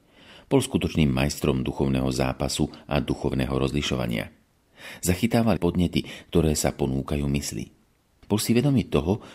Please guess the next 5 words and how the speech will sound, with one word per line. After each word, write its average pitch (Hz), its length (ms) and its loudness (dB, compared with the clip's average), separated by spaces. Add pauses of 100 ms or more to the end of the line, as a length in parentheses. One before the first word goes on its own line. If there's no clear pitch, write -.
že 71 240 -2
duch, 113 240 0
ktorý 65 400 0
vnúka 85 480 2
myšlienky, 107 720 0